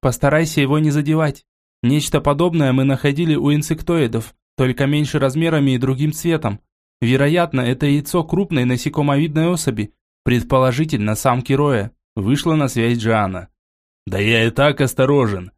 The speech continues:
и знаю, что трогать чужие яйца чревато. Может что-нибудь родиться сразу и впоследствии.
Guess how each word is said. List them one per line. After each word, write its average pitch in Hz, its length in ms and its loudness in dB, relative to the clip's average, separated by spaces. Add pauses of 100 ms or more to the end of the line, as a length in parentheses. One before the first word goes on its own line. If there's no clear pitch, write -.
(220)
и 104 140 -2
знаю, 120 480 0
что 107 200 -4
трогать 123 440 0
чужие 117 500 0
яйца 127 380 0
чревато. 117 800 0 (340)
Может 135 400 2
что-нибудь 151 540 0
родиться 123 560 -2
сразу 135 440 0
и 98 100 -4
впоследствии. 120 960 -2